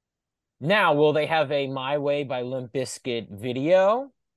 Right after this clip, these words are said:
N-, no chance in hell, because Fred Durst, uh, you know, no one's looking,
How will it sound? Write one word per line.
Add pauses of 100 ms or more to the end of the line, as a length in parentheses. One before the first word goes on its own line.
(300)
N-,
no
chance
in
hell, (580)
because
Fred
Durst,
uh,
you
know,
no
one's
looking,